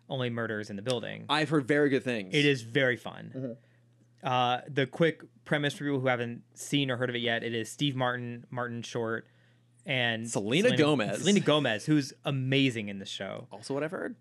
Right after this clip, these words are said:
Speaker 1: Also, uh, all live in this very posh, very fancy apartment complex in New York City called the Arcadia.
Speaker 2: Mm-hmm.
Speaker 1: Is that a real place?
Speaker 2: I don't know.
Speaker 1: I don't think so. It looks too grand to
Speaker 2: Okay.
Speaker 1: be real. Um,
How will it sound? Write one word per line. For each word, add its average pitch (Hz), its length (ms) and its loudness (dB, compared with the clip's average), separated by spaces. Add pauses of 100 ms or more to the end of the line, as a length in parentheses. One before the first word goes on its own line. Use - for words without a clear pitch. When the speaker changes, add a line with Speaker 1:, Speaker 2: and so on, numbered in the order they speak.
(420)
Speaker 1:
Also, 151 280 2
uh, 131 280 2
all 139 220 4
live 135 240 4
in 131 60 -4
this 117 140 -6
very 123 360 2
posh, 117 440 -4
very 113 180 -2
fancy 113 560 -6
apartment 117 360 -8
complex 107 440 -8
in - 20 -14
New 107 60 -8
York 95 160 -10
City 139 260 0
called 123 240 -4
the 104 80 -4
Arcadia. 156 640 0
Speaker 2:
Mm-hmm. 120 220 -6
Speaker 1:
Is 143 60 -6
that 165 100 -2
a - 20 -2
real 180 160 -2
place? 208 420 -10
Speaker 2:
I 107 60 -8
don't 185 100 -14
know. 104 140 -14 (100)
Speaker 1:
I - 80 -8
don't 120 100 -6
think 101 140 -14
so. 92 220 -12 (800)
It 160 80 4
looks 170 260 4 (100)
too 151 600 4
grand 104 680 -4
to 175 100 2
Speaker 2:
Okay. 170 180 4
Speaker 1:
be 101 60 -2
real. - 240 -12 (460)
Um, 107 500 0